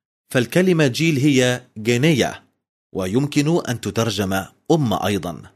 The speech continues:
ولكن الكلمتين معوج وملتو مدهشتان. فالكلمة معوج هي ترجمة للكلمة اليونانية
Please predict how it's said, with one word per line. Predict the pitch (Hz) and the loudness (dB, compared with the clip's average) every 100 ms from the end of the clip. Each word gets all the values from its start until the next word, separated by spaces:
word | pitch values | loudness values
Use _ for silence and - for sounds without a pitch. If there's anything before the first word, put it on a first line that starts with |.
| _ _ _ _ _ - | _ _ _ _ _ 0
ولكن | 131 147 214 202 | 2 2 2 2
الكلمتين | 160 147 113 101 98 131 143 170 156 | 2 2 0 0 -2 0 0 0 -2
معوج | 98 95 80 90 120 139 113 | -2 -2 -2 0 0 0 0
وملتو | 170 143 95 87 131 156 156 143 160 160 - - | 0 2 0 0 0 0 0 0 0 -4 -10 -10
مدهشتان. | 127 147 107 98 120 - 120 131 123 82 - _ - - | -2 -2 -2 -2 -2 -2 -2 -2 -4 -4 -12 _ -20 -10
فالكلمة | - 139 - 220 220 180 | -2 -2 0 0 2 2
معوج | 113 98 95 135 101 113 135 - - - | 2 2 2 0 0 -2 -2 -6 -14 -2
هي | 143 147 | 2 2
ترجمة | 147 214 151 165 160 | 2 0 0 0 0
للكلمة | 131 107 147 147 139 | 0 -2 0 0 0
اليونانية | 107 123 131 127 131 110 107 101 | 0 0 0 0 0 0 0 -2